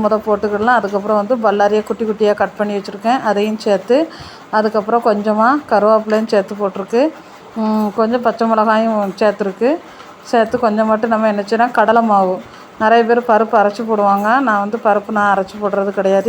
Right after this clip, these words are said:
எப்போவுமே கடலை மாவு தான் போடுவேன். அதனால வந்து கொஞ்சமா கடலை மாவு, ஆ,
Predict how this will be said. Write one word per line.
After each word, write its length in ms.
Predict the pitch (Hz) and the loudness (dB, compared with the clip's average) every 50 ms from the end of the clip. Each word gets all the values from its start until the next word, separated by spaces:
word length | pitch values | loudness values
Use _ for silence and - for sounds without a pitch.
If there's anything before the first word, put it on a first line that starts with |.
| 226 202 | 0 0
எப்போவுமே 300 | - - 202 202 208 214 208 | 0 -2 -2 -2 -2 -2 0
கடலை 220 | 202 190 190 196 196 196 | 0 0 0 0 0 0
மாவு 180 | 196 196 190 214 | -2 -2 0 -2
தான் 120 | 214 214 220 | -2 0 0
போடுவேன். 400 | 202 185 185 185 190 214 254 311 - - - - - - - - - - 208 | 0 0 0 0 0 -2 -2 -2 -4 -10 -18 -20 -20 -20 -20 -18 -8 -4 -2
அதனால 260 | 214 214 214 220 220 214 202 | 0 2 2 4 2 2 2
வந்து 180 | 202 202 240 262 254 - | 2 0 0 0 2 0
கொஞ்சமா 380 | 214 208 208 208 220 208 214 226 233 226 220 | 0 0 0 0 0 2 2 0 2 2 2
கடலை 260 | 196 196 202 208 214 208 | 2 2 2 2 0 2
மாவு, 320 | 208 208 202 202 208 233 277 311 330 - - - - - - - - - | 2 2 2 2 2 2 2 0 -2 -4 -12 -18 -20 -20 -20 -16 -6 -2
ஆ, 20 | 226 | 0